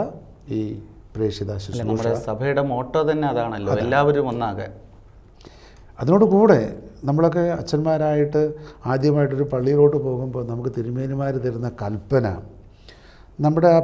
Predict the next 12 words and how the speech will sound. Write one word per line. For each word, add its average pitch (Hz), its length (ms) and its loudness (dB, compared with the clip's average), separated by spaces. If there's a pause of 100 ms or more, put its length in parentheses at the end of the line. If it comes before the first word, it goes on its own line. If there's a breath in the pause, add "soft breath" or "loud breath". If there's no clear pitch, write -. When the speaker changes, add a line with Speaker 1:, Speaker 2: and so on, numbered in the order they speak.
Speaker 1:
പള്ളിയിലെ 165 420 6 (220)
നാൽപത് 147 420 4
വീട് 147 220 4 (140)
അല്ലെങ്കിൽ 143 340 0
നൂറ് 147 280 4
വീട് 139 200 2 (100)
അല്ലെങ്കിൽ 135 220 -4
നൂറ്റമ്പത് 143 440 2
വീട്, 139 160 0 (440 loud breath)
ആ - 20 2 (100)
വീട്ടുകാർക്കെന്ന് 202 580 0
പറഞ്ഞല്ല, 185 360 0